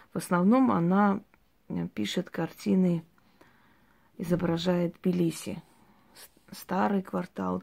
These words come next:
Тбилиси и так далее. И вот её картины очень много раз брали без её спроса, ставили там в каких-то вернисажах. То есть она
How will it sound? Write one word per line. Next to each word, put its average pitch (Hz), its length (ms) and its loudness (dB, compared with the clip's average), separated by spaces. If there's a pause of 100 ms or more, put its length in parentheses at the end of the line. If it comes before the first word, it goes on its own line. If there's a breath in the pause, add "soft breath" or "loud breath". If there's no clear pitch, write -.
Тбилиси - 500 -4
и - 20 -20
так - 260 -10
далее. 175 260 -12 (460 loud breath)
И 196 40 -4
вот 254 200 4
её 240 160 6
картины 240 460 2
очень 208 220 2
много 202 260 4
раз 233 240 2
брали 208 520 4 (360 soft breath)
без 180 160 -4
её 196 180 4
спроса, 214 540 -2
ставили 190 500 0
там 170 320 -6
в - 60 -12
каких-то - 560 -10 (1040 soft breath)
вернисажах. 196 1000 0 (580 soft breath)
То - 80 -8
есть - 140 -8
она 185 380 0